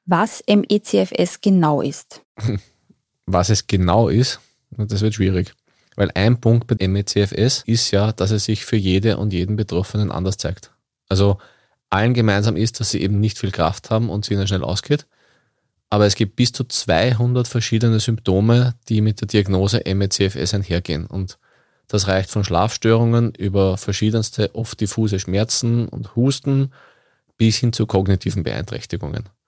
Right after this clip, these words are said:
Speaker 1: Aber es ist ja eine eingetragene Krankheit, hat die Astrid gesagt.
Speaker 2: Ja, die W H O, also die Weltgesundheitsorganisation,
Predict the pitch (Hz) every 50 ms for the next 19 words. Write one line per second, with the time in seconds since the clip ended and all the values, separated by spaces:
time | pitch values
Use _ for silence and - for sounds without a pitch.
0 | _ _ _ _ _ _ _ _ _ _ 381 - 180 180 175 - 226 240 220 -
1 | 208 202 - 233 240 240 - 156 156 156 175 - - 185 - 220 247 - 269 254
2 | 202 151 - - - 147 147 - 156 151 147 - - - - - - 151 - 160
3 | 160 - - - - - - 101 90 90 101 120 127 131 123 120 113 110 113 -
4 | 90 98 71 53 87 101 120 143 156 - 95 101 107 95 101 90 90 104 101 -
5 | - 104 92 - 120 127 123 117 - - 92 101 98 95 - 101 92 - 95 98
6 | 117 135 143